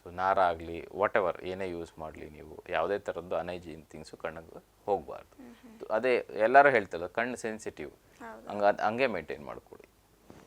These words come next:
Speaker 2: ಸರ್, ಈಗ ಕಣ್ಣು ಸಾಮಾನ್ಯವಾಗಿ, ಹಾ, ಬಡಿತಾ ಇರುತ್ತೆ ಅಂತಾರಲ್ಲ, ಈ ರೈಟ್ ಸೈಡ್, ಲೆಫ್ಟ್ ಸೈಡ್ ಕಣ್ಣು ಯಾವಾಗ್ಲೂ ಬಡಿತಾ ಇರುತ್ತೆ ಅಂತಾರಲ್ಲ ಸರ್, ಅದು ಯಾವ ಕಾರಣಕ್ಕೆ ಬಡಿಯುತ್ತೆ ಹಾಗೆ?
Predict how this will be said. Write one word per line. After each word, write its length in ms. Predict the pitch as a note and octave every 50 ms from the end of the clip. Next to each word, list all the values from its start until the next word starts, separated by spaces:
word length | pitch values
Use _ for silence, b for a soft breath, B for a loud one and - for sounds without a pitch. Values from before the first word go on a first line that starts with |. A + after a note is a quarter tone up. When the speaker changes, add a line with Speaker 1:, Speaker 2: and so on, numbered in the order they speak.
| B B B B B - -
Speaker 2:
ಸರ್, 120 | C4+ D4
ಈಗ 80 | D4+ D4+ D#4
ಕಣ್ಣು 520 | D#4 - C#4 C#4 C#4+ D4+ D#4+ E4 E4 D4+
ಸಾಮಾನ್ಯವಾಗಿ, 840 | D4 - C#4 B3 B3+ C4 C4 C4+ C4 C4 C4 B3 B3+ B3+ B3 A#3 A#3
ಹಾ, 480 | A#3 - B3 A#3+ A#3+ A#3 A3+ A3 A3 A3
ಬಡಿತಾ 480 | G#3+ A3 A#3 A3 B3 B3 - - B3+
ಇರುತ್ತೆ 320 | A#3+ A#3+ A#3+ A#3 A#3 - A#3
ಅಂತಾರಲ್ಲ, 400 | A3+ A3 A3 A#3 A3 A3 G#3+ A3
ಈ 180 | A3 A3 A3+
ರೈಟ್ 240 | A3+ A3+ A3 A3 A3
ಸೈಡ್, 280 | - - A#3+ A3+ A3 A3
ಲೆಫ್ಟ್ 300 | A3 G#3+ A3 - - A#3+
ಸೈಡ್ 260 | - - A3+ G#3+ G#3+
ಕಣ್ಣು 280 | - - A3 A3+ A#3 A3+
ಯಾವಾಗ್ಲೂ 320 | A3 A3 A3 A3 A#3 A#3
ಬಡಿತಾ 400 | G#3 G#3+ G#3 G#3+ A3 - - A3+
ಇರುತ್ತೆ 260 | A3 A3 G#3+ - A3
ಅಂತಾರಲ್ಲ 340 | G#3+ G#3 G#3 - - A#3 B3+
ಸರ್, 180 | - - F#4 G#4
ಅದು 180 | G4 F4 D#4+
ಯಾವ 260 | D4+ C#4 C#4 C4+ C#4+
ಕಾರಣಕ್ಕೆ 440 | C#4+ C#4+ C#4 C4 B3 A#3 A#3 A#3 A#3
ಬಡಿಯುತ್ತೆ 460 | A3+ G#3 G#3+ G#3 G#3 G#3 G#3 - -
ಹಾಗೆ? 360 | G#3+ G#3+ G#3 G#3 G#3 G3+ G#3